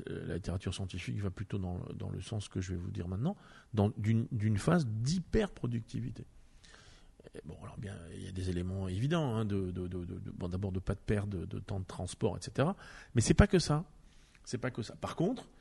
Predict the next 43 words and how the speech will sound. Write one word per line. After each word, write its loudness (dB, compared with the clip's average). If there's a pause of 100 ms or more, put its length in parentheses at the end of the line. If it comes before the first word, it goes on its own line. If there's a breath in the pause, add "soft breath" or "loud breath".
moi, 2
si -2
je 0
vous -2
donne 2
ma 2
propre 0
expérience 2
de, 0
de, -6
de, -6
de -8
télétravail, -4
euh, -4 (480)
donc -10 (240)
absolu 2
pendant -4
deux -2
mois, -2 (580 loud breath)
bah, -8
si -6
j'étais -2
content -2
de 2
retourner 0
à 0
l'hôpital, -4
hein, -6
très -2
clairement, -2
euh, -8 (340)
je -6
suis -6
retourné -2
à, -2 (240)
à -4
temps -2
plein -2
à -2
l'hôpital -4
assez -2
vite, -2 (480 loud breath)
m-, -2